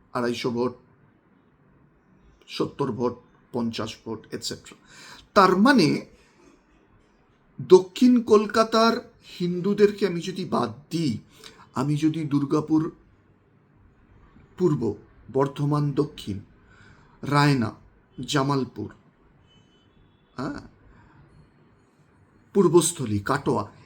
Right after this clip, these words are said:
এখানকার হিন্দুরা যে ফুল ফ্লেজড, হয়তো ফিফটি, ফিফটি টু পার্সেন্ট বিজেপিকে দিচ্ছে, কিন্তু ফর্টি এইট পার্সেন্ট ভোটিং তৃণমূল বা বামপন্থীদের ক্ষেত্রে ভাগ হচ্ছে, ফর্টি এইট, মানে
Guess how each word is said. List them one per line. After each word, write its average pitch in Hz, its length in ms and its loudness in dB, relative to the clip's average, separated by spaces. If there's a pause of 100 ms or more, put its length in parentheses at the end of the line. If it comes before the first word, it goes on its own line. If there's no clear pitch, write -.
(140)
এখানকার 233 580 4
হিন্দুরা 196 920 0
যে 185 260 -2
ফুল 202 380 -2
ফ্লেজড, 175 360 2
হয়তো 185 200 0
ফিফটি, 208 360 -4
ফিফটি 202 340 -6
টু 202 140 -4
পার্সেন্ট 190 420 -4
বিজেপিকে 156 440 -2
দিচ্ছে, 165 480 -6 (440)
কিন্তু 240 320 4
ফর্টি 220 460 2
এইট 220 240 -2
পার্সেন্ট 208 460 0
ভোটিং 185 500 0 (800)
তৃণমূল 151 480 2 (920)
বা 165 120 4
বামপন্থীদের 151 840 0
ক্ষেত্রে 165 280 -2
ভাগ 139 200 2
হচ্ছে, 180 280 0 (320)
ফর্টি 170 520 -4 (260)
এইট, 151 220 -2 (180)
মানে 113 240 -6